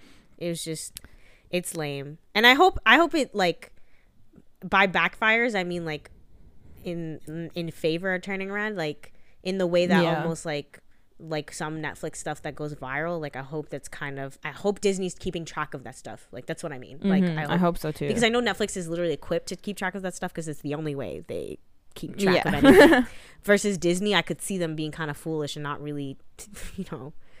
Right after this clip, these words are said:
Speaker 1: taking into consideration, like, how many people are tuning in and stuff. So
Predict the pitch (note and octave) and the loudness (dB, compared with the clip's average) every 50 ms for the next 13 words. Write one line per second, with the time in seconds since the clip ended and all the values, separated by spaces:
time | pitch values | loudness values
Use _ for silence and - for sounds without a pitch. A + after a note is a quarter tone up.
0 | - - - - F#3+ F#3 - - E3 D3+ D3 C#3 - D#3+ - D3+ C#3+ - D#3+ D3 | -14 -14 -10 -6 -6 -6 -6 -6 -10 -10 -10 -10 -10 -12 -12 -12 -10 -10 -10 -8
1 | D3 C#3+ C#3 C#3 C#3 - C#3+ C3 C3 B2+ G#2+ - - C#3+ C#3 C3+ C3+ C3 C3+ C#3+ | -8 -8 -8 -10 -10 -10 -10 -10 -10 -12 -12 -12 -10 -10 -10 -8 -8 -10 -10 -10
2 | D#3 C#3 - - C#3 C3+ C3+ C3+ - - E3 C#3+ C3 C3 B2+ A#2+ C3 A#2 F#2+ F#2 | -10 -12 -10 -8 -8 -8 -8 -10 -10 -8 -8 -8 -8 -8 -10 -10 -12 -12 -12 -14
3 | - - D3+ - - - - - - - - - - - E3+ C3+ - | -14 -16 -16 -18 -16 -18 -16 -16 -16 -18 -18 -16 -10 -8 -8 -8 -8